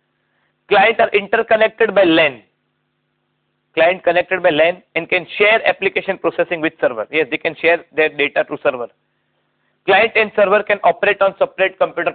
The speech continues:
platform। समझा? सेपरेट कंप्यूटर प्लेटफॉर्म समझा? Yes or no? Either the client platform or the server platform can be upgraded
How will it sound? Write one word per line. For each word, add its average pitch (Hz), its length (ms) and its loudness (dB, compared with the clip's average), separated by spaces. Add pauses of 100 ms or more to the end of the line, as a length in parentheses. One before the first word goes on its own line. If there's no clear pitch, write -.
platform। 139 400 -4
समझा? 170 320 2 (1040)
सेपरेट 175 280 -4
कंप्यूटर 170 260 -2
प्लेटफॉर्म 165 340 -6
समझा? 170 320 2 (1160)
Yes 165 220 0
or 196 120 4
no? 202 160 4 (1700)
Either 175 340 2
the 233 80 2
client 202 340 0
platform 214 420 0
or 190 120 0
the 190 180 0
server 196 240 2
platform 196 480 0
can 180 160 -2
be 190 80 -2 (120)
upgraded 160 460 0